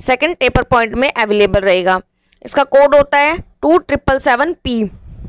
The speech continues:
टू ट्रिपल सेवन पी इसका कोड रहता है and वन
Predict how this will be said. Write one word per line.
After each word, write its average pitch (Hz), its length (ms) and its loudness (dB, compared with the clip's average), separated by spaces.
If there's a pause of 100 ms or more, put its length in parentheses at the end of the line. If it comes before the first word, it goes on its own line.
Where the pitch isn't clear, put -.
(260)
टू 320 120 4
ट्रिपल 294 360 -2
सेवन 277 260 -2
पी 254 160 -4
इसका 254 200 -4
कोड 202 300 2
रहता 247 240 0
है 294 200 0
and 254 480 -4
वन 254 200 2